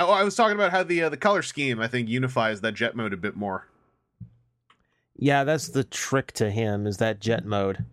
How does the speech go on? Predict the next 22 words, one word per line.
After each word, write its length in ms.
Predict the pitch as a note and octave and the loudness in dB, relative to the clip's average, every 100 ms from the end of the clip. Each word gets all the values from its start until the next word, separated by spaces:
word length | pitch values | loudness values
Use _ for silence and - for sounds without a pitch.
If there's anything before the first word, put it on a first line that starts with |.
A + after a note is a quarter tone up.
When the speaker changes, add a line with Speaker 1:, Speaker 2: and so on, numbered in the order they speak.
| _ _ - | _ _ -6
Speaker 1:
Mm-hmm. 280 | B2 B2+ | -2 -2
Speaker 2:
It 80 | B2+ | 0
co-, 160 | - G3 | 2 2
he 120 | F#3 | 2
comes 200 | A#3+ A#3 | 2 2
up 120 | G3 | 0
looking 200 | F#3 F3 | 0 2
a 40 | D3 | 4
lot 180 | D3 | 4
like 140 | C#3 C3+ | 2 0
the 100 | B2+ | 0
Universe 400 | B2+ B2 B2 - | 0 0 -2 -2
two 260 | - B2+ | -2 0
jet 180 | G#2+ G#2+ | 2 0
mode, 160 | G2+ G2 | 0 -2
where 100 | G#2 | -2
the 80 | G#2 | 0
wings 300 | A#2 B2 G#2+ | 0 0 -2
are 40 | |
just 200 | G#2+ - | -4 -6
super 540 | - - C3+ B2+ A#2+ | -4 0 0 0 -2
stumpy. 500 | G#2+ - A2+ A2 F#2 | -2 -2 -2 -2 -6